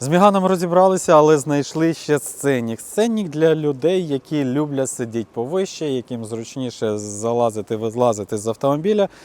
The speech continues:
коли ви не їдете лежачи, то ось оцей автомобіль саме для вас. Він так само не гниє, оцинкований. Ну, тут у нас половина запчастей пластикові, тому тут нема що, в принципі, гнити.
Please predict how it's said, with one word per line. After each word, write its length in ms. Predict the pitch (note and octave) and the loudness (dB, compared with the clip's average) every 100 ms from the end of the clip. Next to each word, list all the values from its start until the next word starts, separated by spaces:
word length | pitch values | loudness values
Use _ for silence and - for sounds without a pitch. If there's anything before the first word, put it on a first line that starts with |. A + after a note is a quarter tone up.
| - - | -20 -8
коли 220 | D#3 D3 | -2 0
ви 120 | C#3+ | 0
не 100 | C#3 | -4
їдете 440 | C3+ C3+ B2+ A#2 A#2 | -6 -6 -6 -6 -2
лежачи, 460 | A#2+ A2 G#2 - | -2 -2 -6 -10
то 200 | - C#3 | -2 0
ось 160 | A#2+ - | 0 -4
оцей 220 | - C#3+ | -4 -4
автомобіль 400 | A2+ B2+ C3+ F3+ | -4 -6 -4 -4
саме 380 | - C#3+ D3 A#2+ | -2 -2 -2 -2
для 160 | A#2 | 0
вас. 280 | C3 A2 - - - - | 2 2 0 -14 -12 0
Він 120 | B3+ | 2
так 180 | G3 - | 2 4
само 300 | G3+ F3 C#3 | 4 4 0
не 140 | C#3 | -2
гниє, 400 | C#3 E3+ F3+ F#3+ | -4 -6 -2 0
оцинкований. 760 | C#3 - B2+ - E3+ C#3 B2 B2 | -2 -4 -10 -2 -2 -2 -4 -6
Ну, 160 | C#3 D3 _ _ _ _ - - | -8 -12 _ _ _ _ -12 -6
тут 140 | D3 | -2
у 80 | C#3+ | 0
нас 160 | C#3 - | 0 0
половина 420 | C#3+ C#3 C#3 B2 | 0 0 0 -2
запчастей 460 | A#2 - B2 A#2 | -4 -6 -6 -4
пластикові, 580 | A2 D3 D3+ A#2 - G#2 G#2+ | -4 -6 -6 -8 -8 -10 -10
тому 200 | G#2+ G#2+ | -12 -10
тут 200 | A2 - | -12 -10
нема 260 | A2 C#3+ | -6 -6
що, 200 | - B2+ | -4 -6
в 60 | C3 | -4
принципі, 540 | - A#2+ B2+ A#2+ A#2+ | -2 -4 -4 -6 -4
гнити. 360 | A#2 B2 G#2 | -4 -4 -6